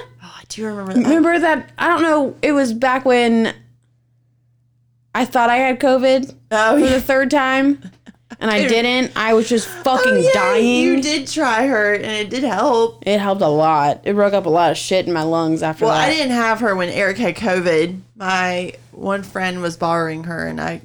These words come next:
Speaker 1: couldn't get up with her to try to get it, and Eric was dying of covid.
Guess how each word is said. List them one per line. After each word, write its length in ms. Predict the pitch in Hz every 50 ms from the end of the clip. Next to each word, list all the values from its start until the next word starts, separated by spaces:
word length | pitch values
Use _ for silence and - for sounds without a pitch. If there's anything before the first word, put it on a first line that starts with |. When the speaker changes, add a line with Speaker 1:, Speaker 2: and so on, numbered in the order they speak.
| -
Speaker 1:
couldn't 240 | - - 220 156 151 180
get 100 | 185 175
up 180 | 175 190 185
with 120 | 175 160 -
her 220 | 160 156 165 165
to 300 | 160 160 - - 196 175
try 220 | - 202 180 170
to 180 | 165 160 160 156
get 260 | 165 170 196 180 170
it, 200 | 170 160 151 143
and 240 | 175 170 175 175 160 -
Eric 200 | - 170 160 165
was 120 | 165 170 165
dying 360 | 180 175 165 160 160 151 147
of 100 | 156 -
covid. 520 | - 196 151 147 143 143 127 196 208 185